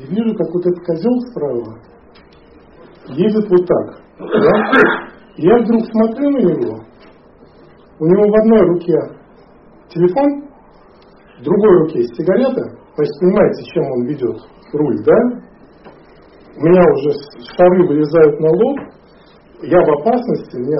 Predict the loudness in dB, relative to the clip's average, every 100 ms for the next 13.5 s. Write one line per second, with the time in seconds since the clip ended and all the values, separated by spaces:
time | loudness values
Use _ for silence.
0 | -8 -6 -4 -2 -6 -14 -14 -18 -20 -20
1 | -20 -20 _ -12 -10 -12 -18 _ _ _
2 | _ -20 -12 -6 -2 2 2 4 2 2
3 | 2 -2 -6 -18 -20 -20 -20 -20 -20 -12
4 | -10 -10 -14 -20 _ _ _ -20 _ -20
5 | _ _ _ _ _ _ _ _ -10 -10
6 | -10 -12 -2 0 0 -4 0 0 0 -2
7 | -2 -2 -4 -4 -6 -6 -6 -10 -16 -20
8 | -20 -20 -20 -20 _ _ _ -20 _ -20
9 | -20 -20 -14 -8 -8 -4 -6 -6 -16 -20
10 | -18 -6 -4 -2 -2 0 -2 -4 -10 -14
11 | -8 -6 -6 -10 -20 -20 -20 -20 -20 -14
12 | -12 -12 -14 -16 -12 -6 -2 0 0 -2
13 | -2 -2 0 0 -6